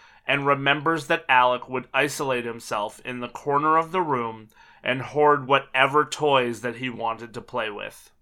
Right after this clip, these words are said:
If anyone would try to take a toy that Alec had set aside for himself, he would react by screaming very loudly. Before Alec would move on to high school, he would be diagnosed with Asperger's syndrome,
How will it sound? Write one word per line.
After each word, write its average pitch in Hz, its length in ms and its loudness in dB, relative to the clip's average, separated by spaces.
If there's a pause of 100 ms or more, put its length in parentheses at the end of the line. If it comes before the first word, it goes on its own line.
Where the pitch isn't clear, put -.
(680)
If 127 180 -6
anyone 143 460 2
would 139 180 0
try 135 220 8
to 139 100 0
take 147 300 -2
a 151 60 0
toy 147 420 4
that 120 160 -6
Alec 127 380 4
had 135 160 -8
set 135 200 -2
aside 143 440 0
for 123 160 -4
himself, 127 720 2 (360)
he 139 120 -4
would 131 180 0
react 143 580 4
by 127 140 2
screaming 120 800 -6
very 120 380 -6
loudly. 107 640 -6 (1300)
Before 185 360 8
Alec 165 380 10
would 165 120 0
move 143 280 -2
on 135 220 6
to 143 80 -2
high 160 280 6
school, 123 520 -4
he 135 220 -4
would 131 380 -2
be 156 100 -2
diagnosed 143 720 0
with 127 200 -10
Asperger's 120 720 -2
syndrome, 104 640 -12